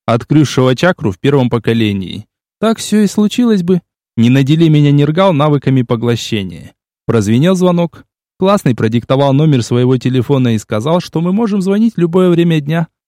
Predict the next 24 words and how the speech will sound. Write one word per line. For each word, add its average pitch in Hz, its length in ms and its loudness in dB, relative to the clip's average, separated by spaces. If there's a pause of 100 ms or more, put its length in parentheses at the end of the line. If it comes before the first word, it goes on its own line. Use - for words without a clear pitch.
Главное, 175 520 2
по 180 140 0
делу. 139 380 0 (360)
Клима 208 440 2
и 196 40 4
Снежану 196 600 2
Раевский 185 500 0
попросил 131 540 0
остаться. 131 500 -4 (540)
«Не 101 180 -4
убей 113 460 -2
там 107 200 -2
никого», 104 560 0 (160)
хмыкнул 120 420 -2
Горин, 151 280 0
застегивая 127 640 -2
портфель. 110 540 -6 (320)
«Постараюсь». 190 680 0 (520)
Следующим 131 580 -2
в 127 60 0
расписании 131 640 -2
значилось 131 520 -2
факультативное 147 800 0
распределение. 120 960 -2